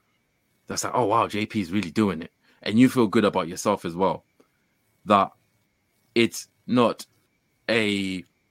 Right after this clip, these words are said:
it's not such a task to be involved in a relationship, because you might want to be involved in it, but then you're not feeling like, "Oh, I'm behind in life." You have goals and you've set those goals and you're working towards those goals,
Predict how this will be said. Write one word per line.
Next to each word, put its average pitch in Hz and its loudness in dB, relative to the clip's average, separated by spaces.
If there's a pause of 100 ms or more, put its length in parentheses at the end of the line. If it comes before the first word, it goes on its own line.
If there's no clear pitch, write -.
(920)
it's 104 -4
not 123 4
such 117 -2
a 104 0
task - 0
to 104 -4
be 87 -4
involved 95 -2
in 92 -4
a 92 -4
relationship, 90 -6
because 104 -2
you 104 0
might 113 2
want 113 0
to 104 -14
be 101 -4
involved 104 0
in 139 0
it, 156 -6
but 104 -4
then 104 0 (460)
you're 113 2
not 120 4
feeling 107 -2
like, 95 -4
"Oh, 123 4
I'm 104 2
behind 95 -4
in 90 -6
life." 87 -6 (580)
You 107 0
have 110 -2
goals 92 2 (140)
and 101 -10
you've 95 -8
set 104 -2
those 98 -2
goals 85 -4 (100)
and 98 -6
you're 87 -6 (360)
working 104 0
towards 98 0
those 85 -4
goals, 80 -10